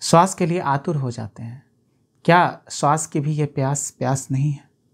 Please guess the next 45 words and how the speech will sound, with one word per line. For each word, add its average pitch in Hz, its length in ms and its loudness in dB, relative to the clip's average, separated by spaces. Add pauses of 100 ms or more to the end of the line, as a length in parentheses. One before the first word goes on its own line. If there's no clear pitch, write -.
(880)
श्वास 170 380 6
की 190 120 0
ये 185 100 4
जो 190 120 0 (200)
आकांक्षा 196 480 4
भीतर 117 320 -2
है, 123 320 -16
उसकी 156 240 -4
जो 143 120 2
लालसा 165 420 4
भीतर 117 340 -4
है, 117 180 -10 (340)
क्या 147 100 0
ये 147 160 0
प्यास 143 420 -2
नहीं 131 180 -4
है? 127 160 -10 (800)
और 180 140 8
जब 180 180 6
तक - 160 0
श्वास 214 400 4
नहीं 196 200 4
आती 147 260 0
है, 160 140 -2
तब 156 200 -4
तक - 180 -6
प्यास 143 360 0
बुझी 131 280 4
नहीं, 127 280 2 (180)
ऐसा 117 240 -4
मालूम 113 300 -2
पड़ता - 320 -16
है। - 120 -20 (1160)
जब 185 200 6
प्यास 196 300 6
लगती 131 300 -4
है, 123 80 -4
पानी 139 360 0
पीने 127 280 -4
का 120 120 -6
वक्त 117 280 -8
होता 117 220 -10
है, 113 100 -8
पानी 117 260 -4
पीने 117 300 -2